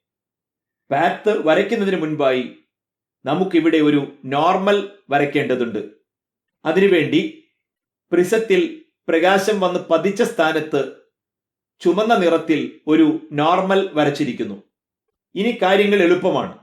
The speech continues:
കറുത്ത കുത്തിട്ട പാതയിലൂടെ തുടർന്നും പ്രകാശം പോകുന്നതിന് പകരം അത് കുറച്ചുകൂടി നോർമലിനടുത്തേക്ക് ഈ കാണുന്നത് പോലെ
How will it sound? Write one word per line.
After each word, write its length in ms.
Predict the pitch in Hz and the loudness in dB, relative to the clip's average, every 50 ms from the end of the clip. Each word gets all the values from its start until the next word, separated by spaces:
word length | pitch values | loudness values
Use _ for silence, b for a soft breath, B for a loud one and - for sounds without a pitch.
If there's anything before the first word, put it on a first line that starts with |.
| _ _ _ _ _ _ _ _ _ _ _ - | _ _ _ _ _ _ _ _ _ _ _ -4
കറുത്ത 360 | 160 170 180 196 196 196 - 220 | -2 0 0 0 0 0 0 0
കുത്തിട്ട 420 | 214 202 185 185 196 208 208 214 202 | 0 0 -2 0 0 0 0 0 0
പാതയിലൂടെ 720 | - 175 175 180 180 196 190 180 165 156 147 131 - 165 - - - - _ _ _ _ _ _ _ _ _ _ _ _ _ - 165 | 0 2 2 2 2 2 2 2 2 2 2 2 0 -2 -4 -4 -10 -20 _ _ _ _ _ _ _ _ _ _ _ _ _ -2 0
തുടർന്നും 400 | 165 170 196 202 202 214 220 214 | 2 2 2 0 0 -2 -2 -2
പ്രകാശം 460 | 202 190 185 185 196 196 196 202 202 - | 0 0 2 2 2 2 2 0 -2 0
പോകുന്നതിന് 520 | 190 175 180 190 214 196 190 180 180 180 | 0 0 0 2 0 0 0 0 -2 -2
പകരം 400 | - 170 147 139 139 131 135 131 - - - _ _ _ _ _ _ _ _ _ _ _ _ _ - | -2 -2 -2 0 0 0 0 -2 -4 -10 -18 _ _ _ _ _ _ _ _ _ _ _ _ _ -6
അത് 280 | 127 147 147 160 165 160 160 156 - - - _ - | -6 -4 0 2 2 2 2 0 -4 -12 -18 _ -6
കുറച്ചുകൂടി 760 | 156 160 180 180 175 - 247 233 190 175 156 135 127 135 156 - - - _ _ _ _ _ _ _ _ _ _ - | -2 0 0 0 -2 -2 -6 -2 0 2 2 2 2 -2 -4 -6 -8 -18 _ _ _ _ _ _ _ _ _ _ -12
നോർമലിനടുത്തേക്ക് 1300 | 131 139 147 165 185 202 202 214 208 208 190 170 156 156 196 202 - - 226 202 175 - - - 151 170 - - - - _ _ _ _ _ _ _ _ _ _ _ _ _ _ _ _ _ _ _ _ - | -6 -2 0 2 2 2 2 2 0 0 0 2 0 2 0 0 0 2 4 4 4 4 2 0 0 0 -2 -4 -14 -18 _ _ _ _ _ _ _ _ _ _ _ _ _ _ _ _ _ _ _ _ -6
ഈ 100 | 156 185 208 | -4 -4 -2
കാണുന്നത് 460 | 202 226 226 185 196 196 190 185 185 | 0 0 0 0 2 0 0 0 0
പോലെ 320 | 180 165 151 147 147 139 | 0 2 2 2 2 2